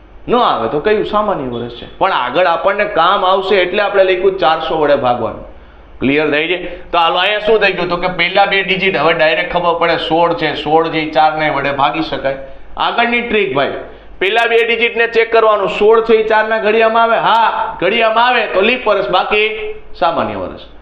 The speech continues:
છતાંય આપણે ભાગાકાર કરી નાખીએ ભાઈ, કેટલા થશે? ચોકે ચોકે સોળ. કેટલા બચ્યા?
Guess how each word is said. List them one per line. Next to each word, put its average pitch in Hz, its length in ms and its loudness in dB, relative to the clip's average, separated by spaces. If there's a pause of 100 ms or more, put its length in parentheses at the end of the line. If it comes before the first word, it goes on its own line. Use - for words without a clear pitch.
(280)
છતાંય 147 340 0
આપણે 156 260 0
ભાગાકાર 156 380 0
કરી 170 220 0
નાખીએ 131 300 -2
ભાઈ, 127 180 0
કેટલા 160 320 2
થશે? 139 220 -4 (100)
ચોકે 143 220 -4 (100)
ચોકે 123 220 -6
સોળ. 131 280 -2 (1600)
કેટલા 147 240 0
બચ્યા? 131 360 -2